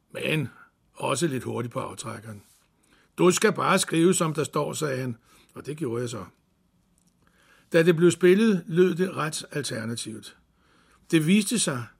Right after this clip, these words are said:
at det ikke var en komponist eller musiker, men en tjekkisk matematiker, som havde skrevet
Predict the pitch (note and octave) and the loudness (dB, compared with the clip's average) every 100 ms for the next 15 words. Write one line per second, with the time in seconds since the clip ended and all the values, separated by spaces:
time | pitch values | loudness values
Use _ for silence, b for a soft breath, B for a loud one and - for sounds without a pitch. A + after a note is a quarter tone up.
0 | _ _ - C#3 D3+ F3+ F#3 D3 - C#3 | _ _ -6 -4 -2 0 -2 -2 -4 -6
1 | C#3 C#3 F3 - - C3 A#2 E3+ G#3+ E3+ | -4 -2 -2 -4 -6 -4 -2 -2 -4 -8
2 | B2 A2 - _ _ _ _ _ _ _ | -10 -12 -18 _ _ _ _ _ _ _
3 | _ _ D#3 D#3 D#3 C#3 - F3 G3+ F3+ | _ _ -2 -2 -2 -2 0 0 0 -4
4 | D#3 D3 B2 C3+ D#3+ D#3 F3+ D3+ C3+ b | -4 -4 -4 -4 -6 -4 -4 -4 -8 b
5 | b - C#3 B2 B2+ B2 - A#2+ A#2 C3 | b -14 -10 -8 -8 -8 -8 -12 -10 -10